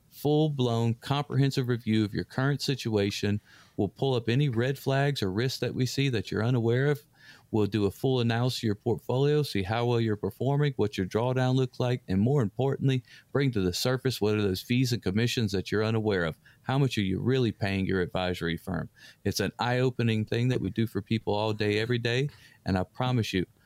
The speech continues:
almost all the people who come through that process are shocked when they find out what they're truly paying for their investments.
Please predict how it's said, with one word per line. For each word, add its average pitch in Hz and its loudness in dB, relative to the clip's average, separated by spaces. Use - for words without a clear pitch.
almost 107 0
all 127 2
the 110 2
people 110 0
who 101 0
come 113 -4
through 107 -4
that 104 -2
process 95 -2
are 92 -2
shocked - -6
when 95 0
they 90 2
find 98 -4
out 92 -4
what 92 -2
they're 90 -6
truly 120 0
paying 101 -4
for - -10
their 95 0
investments. 90 -6